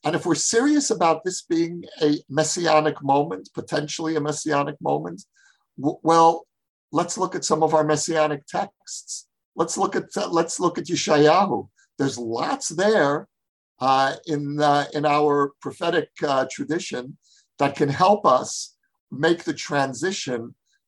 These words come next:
from a ghetto defensiveness, and I see the, I see the kids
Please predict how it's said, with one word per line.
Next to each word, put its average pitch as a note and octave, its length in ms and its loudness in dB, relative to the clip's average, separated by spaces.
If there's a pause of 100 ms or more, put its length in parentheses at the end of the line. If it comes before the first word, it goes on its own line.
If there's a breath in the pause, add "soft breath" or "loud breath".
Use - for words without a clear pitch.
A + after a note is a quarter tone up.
from C#3+ 420 2 (140)
a D3 120 4
ghetto F3 540 4
defensiveness, C#3 880 -6
and - 120 -4
I B2 100 -2
see - 380 -6
the, C3+ 300 -2
I B2+ 100 0
see C#3+ 180 -4
the C#3 120 -4
kids A#2 440 -8